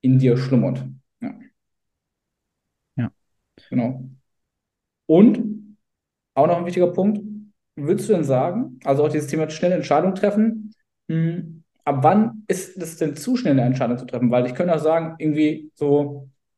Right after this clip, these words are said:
Speaker 1: ich treffe schnell eine Entscheidung. Ist das nicht irgendwo auch naiv, wenn ich schnelle Entscheidungen treffe?
Speaker 2: Es ist naiv, wenn ich kein Fundament hab.
Speaker 1: Was bedeutet
Speaker 2: Bedeut-,
Speaker 1: das?
Speaker 2: bedeut-, <laughs> bedeutet,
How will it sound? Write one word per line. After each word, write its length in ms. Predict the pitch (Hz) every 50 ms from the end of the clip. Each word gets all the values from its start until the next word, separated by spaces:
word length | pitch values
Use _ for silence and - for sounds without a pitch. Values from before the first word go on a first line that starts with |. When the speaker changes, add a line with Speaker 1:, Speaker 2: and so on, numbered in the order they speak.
| _ _ _ _ _
Speaker 1:
ich 200 | - - - -
treffe 220 | - 170 156 139
schnell 160 | 131 - 165
eine 100 | 180 151
Entscheidung. 560 | 131 131 131 170 180 196 208 208 220 226 226 220
Ist 120 | - -
das 100 | 156 156
nicht 180 | 160 143 - -
irgendwo 200 | 156 151 135 127
auch 120 | 131 127
naiv, 340 | 135 117 135 135 165 190 190
wenn 120 | 208 208
ich 80 | 202 208
schnelle 180 | - 196 190
Entscheidungen 380 | 190 190 - - 190 185 185 180
treffe? 260 | - 190 180 185 - _ _ _ _ _ _ _ _ _ _ _ _ _ _ _ _ _ _ _ _ _ _ _ _ _ _ _ _ _ _
Speaker 2:
Es 160 | - 117 -
ist 200 | 135 127 - -
naiv, 460 | 139 135 127 120 131 143 151 151 - 135
wenn 120 | 127 131
ich 120 | 127 117
kein 220 | - - 131 123 120
Fundament 760 | - - 131 123 117 113 110 107 110 117 127 131 127 - 113
hab. 220 | 98 - - _ _ _ _ _ _ _ _ _ _ _ _ _ _ _ _ _ _ _ _ _ _ _ _ _ _ _ - -
Speaker 1:
Was 160 | 135 131 135
bedeutet 320 | 127 123 120 - 139 135
Speaker 2:
Bedeut-, 100 | 110 120
Speaker 1:
das? 200 | 135 - - - _ _ _ _ _ _
Speaker 2:
bedeut-, 440 | - 127 113 131 123 127 131 - - - - 92 85
<laughs> 220 | - _ _ _ _
bedeutet, 640 | - 110 - 120 123 131 131 - 156 147 147 -